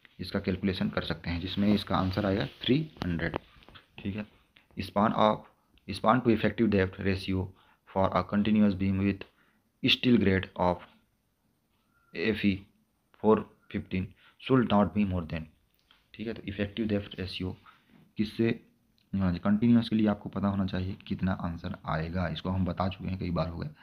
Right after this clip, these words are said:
ठीक है। इसमें देख लीजिए आपका ऑप्शन कंटिन्यूअस के लिए ट्वेंटी सिक्स, simply supported के लिए ट्वेंटी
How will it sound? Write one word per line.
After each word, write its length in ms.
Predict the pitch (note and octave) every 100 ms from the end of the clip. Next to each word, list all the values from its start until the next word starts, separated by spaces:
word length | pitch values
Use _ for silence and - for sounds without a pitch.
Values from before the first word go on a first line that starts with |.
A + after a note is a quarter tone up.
| - - -
ठीक 120 | - G#2
है। 100 | F#2
इसमें 220 | - F2+
देख 200 | F2 E2+
लीजिए 200 | F#2+ F#2+
आपका 240 | G2 -
ऑप्शन 280 | F2+ F2+ G#2
कंटिन्यूअस 680 | G#2+ - _ G2+ G#2+ B2 B2
के 100 | B2
लिए 300 | B2 B2 B2+ _ _ _ _ _ _ _
ट्वेंटी 260 | F#2 E2+ E2
सिक्स, 240 | G#2+ G#2+ - _ _ _ _ _ -
simply 220 | G2+ A2
supported 280 | A2+ A2+ A2
के 100 | A#2
लिए 320 | A2+ A#2 A2+ _ -
ट्वेंटी 420 | F#2 F2 G#2